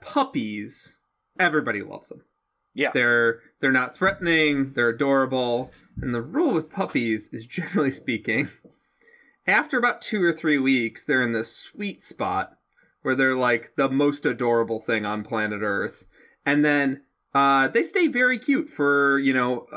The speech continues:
Speaker 1: a, a period of time. And then eventually they start looking like dogs.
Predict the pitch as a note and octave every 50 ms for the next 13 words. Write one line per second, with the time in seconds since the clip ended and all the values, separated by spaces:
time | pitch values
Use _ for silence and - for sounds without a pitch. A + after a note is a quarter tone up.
0 | - - D#3 D3+ D3 - D3+ D3 - - D#3+ D3+ C#3+ C#3 - A#2 - F#3+ F#3 D#3
1 | A#2 A2 A2+ - _ _ _ _ _ _ _ _ _ - - - E3+ F3 F3 E3+
2 | D#3 E3 E3 E3+ E3 - F#3 D#3+ C#3 C#3+ C#3 C#3 - D3 C3+ - B2+ B2+ B2 -
3 | C3 A#2 A2+ A2 A2 G#2+ G#2+ G#2 G#2 G2 - _ - D4 C#4 D#3+ A2 G#2 G2+ G2
4 | - - - - -